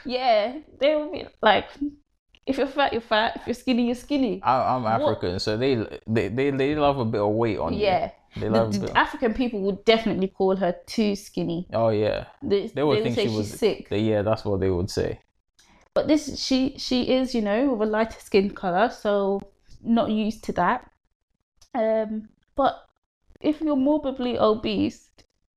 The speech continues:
Speaker 1: said it, I said it wrong. If you're morbidly
Speaker 2: Morbidly
Speaker 1: obese,
Speaker 2: obese, <laughs> yeah.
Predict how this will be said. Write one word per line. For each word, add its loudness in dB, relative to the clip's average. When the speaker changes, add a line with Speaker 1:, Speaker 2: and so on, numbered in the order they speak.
Speaker 1:
said -4
it, -6
I -2
said -2
it -8
wrong. -4
If -18
you're 0
morbidly -2
Speaker 2:
Morbidly 0
Speaker 1:
obese, 0
Speaker 2:
obese, -2
<laughs> 2
yeah. 0